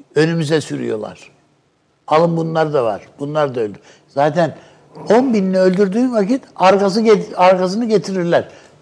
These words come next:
"E, artık öldürmeye alıştın yani, şunları da götür aradan." diye. Türkiye buna evet diyemedi, demedi. Doğru olanı yaptı yani Türkiye.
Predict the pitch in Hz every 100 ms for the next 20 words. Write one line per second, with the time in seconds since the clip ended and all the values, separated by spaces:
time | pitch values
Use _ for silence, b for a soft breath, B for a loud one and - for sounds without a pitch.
0 | - 135 - - - - 160 151 170 165
1 | 156 151 143 151 220 226 - 151 123 120
2 | 127 - B B - 123 247 208 170 131
3 | 120 113 131 123 113 107 104 95 - -
4 | _ _ _ _ _ _ _ _ _ _
5 | _ _ _ _ _ _ _ _ - 247
6 | 220 - 135 123 165 165 185 - _ -
7 | 151 143 147 - 135 120 98 85 - _
8 | _ _ 139 139 127 - - _ _ _
9 | _ _ _ _ _ _ _ _ 117 117
10 | 131 165 143 107 104 98 - 98 - -
11 | _ _ _